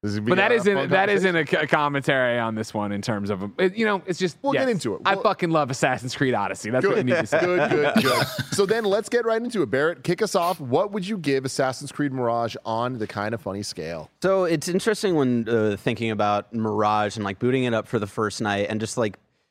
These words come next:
Speaker 3: thinking about the game itself, the review and all of this, and, uh, kind of thinking about the history of Assassin's Creed, right?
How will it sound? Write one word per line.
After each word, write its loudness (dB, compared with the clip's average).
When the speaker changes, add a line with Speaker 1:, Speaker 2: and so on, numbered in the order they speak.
Speaker 3:
thinking 2
about 2
the 0
game 2
itself, 0
the -4
review 0
and 2
all 2
of -4
this, 0
and, -2
uh, -2
kind 0
of -8
thinking -2
about -2
the -8
history -2
of -2
Assassin's -2
Creed, 0
right? 0